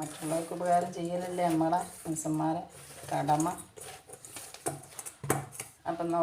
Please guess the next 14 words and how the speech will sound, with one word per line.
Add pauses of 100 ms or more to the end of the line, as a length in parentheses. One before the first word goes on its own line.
(100)
ഓക്കെ. (1400)
അപ്പം
ചട്ടി
ചൂടായിട്ടുണ്ട്. (1160)
അപ്പം
ഇനി
നമുക്കിത് (280)
പൊരിച്ചെടുക്കാം. (840)
ഈ (120)
ഫ്രൈ (160)
പാൻ
ചട്ടിക്കൊക്കെ
മക്കളെ (1400)
ഭയങ്കര